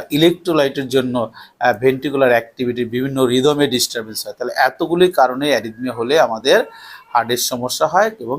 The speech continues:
কার্ডিয়াক সিনকোপ হতে পারে। তাহলে দেখা গেল যে এই সমস্যাগুলির জন্য একটা মানুষ অজ্ঞান হয়ে যেতে পারে। যদি কার্ডিয়াক কারণে অজ্ঞান হয়, তাহলে আমাদের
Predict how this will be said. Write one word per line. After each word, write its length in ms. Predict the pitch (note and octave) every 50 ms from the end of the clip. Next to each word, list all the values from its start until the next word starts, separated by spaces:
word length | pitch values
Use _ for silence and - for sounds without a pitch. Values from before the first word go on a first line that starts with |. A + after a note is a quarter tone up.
| D#3 -
কার্ডিয়াক 460 | A#2 A2 G#2+ G#2 A#2 C#3 F3 A3+ A3+ A3+ - - - - _ _ _
সিনকোপ 560 | - - - E3 E3+ E3+ E3+ E3+ - F3 - - D3
হতে 180 | C#3 - C#3
পারে। 200 | A2 A2 A2+ - - _ _ _ _ _ _ _ _ _ _ _ _ _ _ _ _ _
তাহলে 280 | - C3 C#3 F3 F3+ F#3
দেখা 280 | C#3 C3+ B2+ - C#3+ D3
গেল 180 | E3 F3 D#3+ C#3 B2+ A2+ A2+
যে 100 | C3 C3+ D3+ E3+ E3+ - - - - _ _ _
এই 180 | - F3 G#3 A3 G#3+
সমস্যাগুলির 800 | - - E3+ D#3+ D#3+ D#3+ D#3+ - F3 D#3+ D3 D#3 D#3 D3+ C#3
জন্য 260 | A#2 B2+ C3+ B2+ C#3 D#3
একটা 300 | F#3+ E3 - - - B2+
মানুষ 300 | A2+ A2 A2+ C3 F#3 G#3+ G#3 - - - - - - _
অজ্ঞান 380 | - A#2+ B2 A#2+ A2 A#2 C#3 B2+
হয়ে 200 | B2 C3 C3+ A#2 B2
যেতে 160 | B2 A#2+ A#2
পারে। 200 | G2+ - - - - _ _ _ - - - _ _ A#2 A2+ D3
যদি 280 | D3+ E3+ E3+ E3+ G#3 G#3+
কার্ডিয়াক 640 | G3+ G3+ - B2+ B2 C3 C3 B2 C3+ D3+ E3+ F3 E3+ -
কারণে 300 | - C3+ B2+ B2 B2 B2 B2+
অজ্ঞান 460 | B2 A#2 A#2 A2+ G#2+ G#2+ C3+ C#3 B2+ -
হয়, 140 | B2 G2+ F#2 -
তাহলে 160 | - B2+ C3
আমাদের 240 | B2+ C3+ C#3 C3+